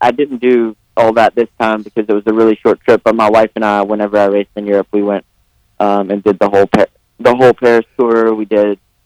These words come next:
uh, my mom and I did Venice. Um, yeah, I mean, I, I'm kind of a,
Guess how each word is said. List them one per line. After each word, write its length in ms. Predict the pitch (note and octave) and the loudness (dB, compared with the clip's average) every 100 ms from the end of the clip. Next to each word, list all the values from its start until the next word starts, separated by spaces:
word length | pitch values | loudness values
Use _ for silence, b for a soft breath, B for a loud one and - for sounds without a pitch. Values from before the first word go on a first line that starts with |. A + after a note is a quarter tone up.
| _ - | _ -8
uh, 240 | E2+ G2 | -2 -2
my 160 | G2 G#2 | -2 -2
mom 240 | G#2+ G#2+ | 0 -2
and 80 | G#2 | -2
I 100 | G2+ | -2
did 200 | G2 G2 _ | -2 -4 _
Venice. 460 | G#2 G2+ G2+ G2+ G2 _ - | -4 -2 -2 -4 -6 _ -2
Um, 500 | D#2+ F#2 F2 F2 E2 _ - | 0 2 0 -4 -10 _ 2
yeah, 240 | A#2+ F#2+ | 4 4
I 160 | F#2 A2 | 2 -2
mean, 180 | G2+ F#2 _ _ _ - | -2 -4 _ _ _ 0
I, 160 | A#2 - | 0 2
I'm 140 | A#2 A#2+ | 0 0
kind 180 | C#3+ C3 | 2 0
of 120 | A2 | 2
a, 220 | G#2+ G2+ | 2 2